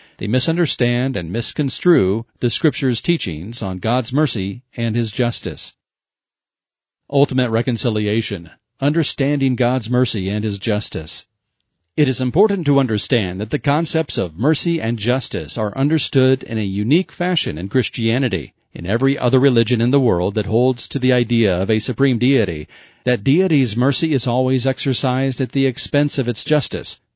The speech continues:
For example, in Islam, Allah may grant mercy to an individual,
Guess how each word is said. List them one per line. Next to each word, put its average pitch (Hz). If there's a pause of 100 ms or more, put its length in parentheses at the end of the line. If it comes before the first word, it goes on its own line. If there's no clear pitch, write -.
(140)
For 139
example, 104
in 127
Islam, 87 (180)
Allah 101
may 110
grant 110
mercy 120
to 131
an 113
individual, 113